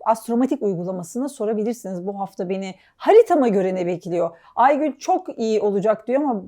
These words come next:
gerçekten benim haritama göre çok iyi olacak mı diye sorabilirsiniz diyor. O zaman hadi bakalım burçlara, e, özel bakalım neler olacakmış diyoruz.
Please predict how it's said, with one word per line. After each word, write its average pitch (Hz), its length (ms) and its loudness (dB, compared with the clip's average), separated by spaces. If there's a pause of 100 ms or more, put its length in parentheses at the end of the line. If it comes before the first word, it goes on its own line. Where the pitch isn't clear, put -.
gerçekten 247 680 0
benim 226 180 -2
haritama 190 380 -6
göre 233 200 -2
çok - 220 -12
iyi 185 160 -6
olacak 180 420 -8
mı 160 160 -10
diye 214 200 -6 (320)
sorabilirsiniz 202 1300 -2 (120)
diyor. 302 280 6 (280)
O - 60 -10
zaman 175 240 -6
hadi 226 220 -2
bakalım 185 300 -6 (120)
burçlara, 202 400 -4
e, 170 540 -4
özel 185 420 -2
bakalım 185 340 -8
neler 175 200 -6
olacakmış 151 560 -10
diyoruz. 143 320 -10